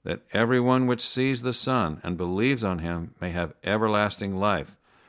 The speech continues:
and I will raise him up at the last day."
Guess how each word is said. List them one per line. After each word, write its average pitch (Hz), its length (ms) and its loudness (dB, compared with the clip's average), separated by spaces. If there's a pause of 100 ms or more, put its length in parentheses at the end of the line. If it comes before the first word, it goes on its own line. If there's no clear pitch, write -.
(160)
and 82 120 -2
I 90 60 0
will 90 220 0
raise 107 380 0
him 117 140 0
up 107 300 0 (180)
at 82 120 -4
the 82 100 -4
last 87 380 -2
day." 82 320 -6